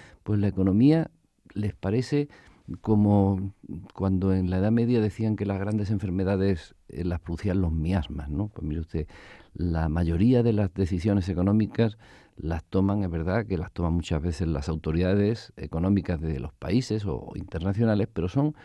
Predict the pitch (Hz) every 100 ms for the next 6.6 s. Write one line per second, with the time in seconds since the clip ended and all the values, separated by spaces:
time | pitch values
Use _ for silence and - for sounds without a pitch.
0 | - - _ - - 98 95 90 80 -
1 | - 85 101 98 131 156 151 127 107 98
2 | 95 - - - 82 120 139 - 120 113
3 | 107 101 95 80 85 76 73 71 - 98
4 | 101 98 - - - - - 101 90 123
5 | 131 120 - 117 107 104 - 104 101 92
6 | 92 92 107 101 73